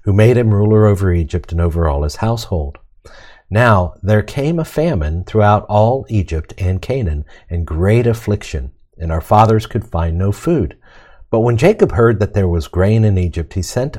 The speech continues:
our, out our fathers on their first visit. And on the second visit, Joseph made himself known to his brothers, and Joseph's family became known to Pharaoh.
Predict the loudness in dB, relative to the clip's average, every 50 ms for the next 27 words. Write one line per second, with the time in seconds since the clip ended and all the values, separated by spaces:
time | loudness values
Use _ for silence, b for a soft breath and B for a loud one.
0 | -6 -2 0 0 0 -2 -6 _ _ -6 -2 -2 -2 0 0 -2 -4 -2 -2 -2
1 | -2 -2 -2 -2 -4 -4 -4 -4 -2 -4 -4 -4 -4 -6 -6 -6 -2 -2 -2 -2
2 | -2 -4 -6 -8 -18 b b b b b b b b b b b b b -6 -4
3 | -2 -2 -2 -4 -2 0 0 0 0 -2 -4 -4 -4 -6 -8 -8 -10 -14 -18 _
4 | _ _ _ -20 -20 -20 -16 -12 -6 0 2 2 2 2 -2 -4 -4 -2 0 2
5 | 2 2 0 -2 -2 -2 -2 -2 -2 -4 -2 -2 0 0 -2 -2 -4 -4 -6 -6
6 | -6 -4 -2 -2 -2 -2 -6 -10 -14 -18 -20 b b b b b b b -6 -6
7 | -4 0 2 4 4 4 2 -2 -4 -4 -6 -4 0 0 2 2 2 2 0 0
8 | -2 -2 -4 -2 -2 -2 0 0 0 0 0 0 -2 -2 -2 -4 -2 0 0 0
9 | 2 2 0 -2 -4 -8 -10